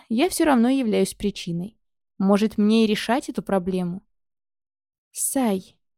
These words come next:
тихо позвала мужа. "Да, милая", тут же отозвался он, глядя на меня с улыбкой. "Тебе хотелось бы вернуться в родной мир?" Дракон моргнул, улыбка на его лице сменилась непониманием,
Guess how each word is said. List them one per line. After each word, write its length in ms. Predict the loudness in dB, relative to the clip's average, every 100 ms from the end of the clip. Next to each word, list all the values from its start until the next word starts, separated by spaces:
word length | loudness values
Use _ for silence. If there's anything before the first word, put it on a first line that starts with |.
| _
тихо 260 | -2 0 2
позвала 440 | 0 2 4 4
мужа. 400 | 2 0 -4 -10 _ _ _ _ _ _ 0
"Да, 240 | 4 4
милая", 560 | 4 4 2 0 -4 -10 _ -4
тут 160 | 2
же 80 | 4
отозвался 580 | 4 4 2 0 2 0
он, 180 | 0 0
глядя 320 | 2 2 4
на 80 | 4
меня 220 | 4 2
с 120 | 0
улыбкой. 540 | -4 -4 -6 -12 -12 -14 _ _ _ _ _ _ _ _ _ _
"Тебе 440 | -2 0 2 2 2
хотелось 540 | 0 0 0 0 0
бы 140 | 2
вернуться 460 | 4 4 2 2 -2
в 40 |
родной 320 | 0 2 2 2
мир?" 320 | 0 -4 _ _ _ _ _ _ _ _ _ -4
Дракон 460 | 0 0 2 2
моргнул, 520 | 4 2 2 2 0 -6 _
улыбка 380 | 2 2 2 2
на 120 | 2
его 140 | 4 4
лице 320 | 2 2 -2
сменилась 520 | 0 0 2 0 -2
непониманием, 800 | -4 -2 -2 0 -2 -2 -2 -4